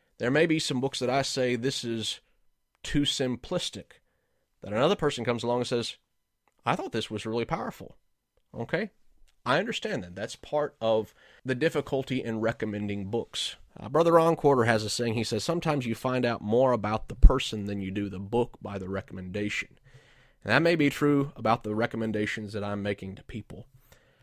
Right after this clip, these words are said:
Um, I hope that you will find the recommendations beneficial, but that doesn't mean that you will. I've recommended books to people through the years that I thought were very beneficial, and I've heard back from them, they said, "I got nothing out of that." Okay, that, that does help me.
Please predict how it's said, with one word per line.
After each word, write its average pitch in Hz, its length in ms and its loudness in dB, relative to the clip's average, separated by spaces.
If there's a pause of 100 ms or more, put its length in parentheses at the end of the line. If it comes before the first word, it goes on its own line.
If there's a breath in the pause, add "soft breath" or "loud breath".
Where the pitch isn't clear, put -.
(180 soft breath)
Um, 98 420 -2 (100)
I 104 140 2
hope 143 320 2
that - 220 -2
you 110 120 0
will 110 320 6 (260)
find 113 420 4
the 104 100 8
recommendations 104 680 2
beneficial, 110 480 2
but 175 160 -2
that 110 140 0
doesn't 110 280 0
mean 110 160 2
that 98 200 -2
you 104 80 -4
will. 101 240 -2
I've 101 180 -2
recommended 127 420 2
books 120 200 0
to - 60 -14
people 120 240 -2
through 110 140 0
the 98 120 -2
years 101 260 0
that 95 100 -6
I 120 100 2
thought 139 200 -4
were 95 100 -8
very 107 240 0
beneficial, 104 640 -2 (460 loud breath)
and 98 240 0
I've 98 100 0
heard 127 220 4
back 107 220 0
from 107 160 -4
them, 107 180 2
they 104 120 2
said, 98 320 -4 (180 soft breath)
"I 120 100 0
got 110 200 2
nothing 101 440 -4
out 104 160 -10
of 104 100 -10
that." - 240 -10 (460)
Okay, 143 220 2
that, 143 320 4
that 131 120 4
does 156 240 6
help 151 240 6
me. 107 300 2